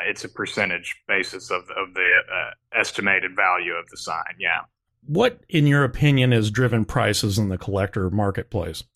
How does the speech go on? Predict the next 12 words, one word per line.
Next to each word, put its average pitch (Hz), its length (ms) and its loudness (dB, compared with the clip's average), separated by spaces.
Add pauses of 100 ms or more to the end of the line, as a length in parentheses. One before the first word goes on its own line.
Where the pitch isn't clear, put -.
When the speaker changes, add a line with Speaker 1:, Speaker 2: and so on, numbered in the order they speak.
(440)
Speaker 1:
Well, 123 240 6
there's, 127 600 2
there's 131 220 4
a 131 60 0
lot 139 240 4
of 123 60 -2
factors 110 600 0
there. 104 340 6
Uh, 98 300 4 (160)
I 110 80 0
mean, 107 420 0 (640)
collectibles 123 840 2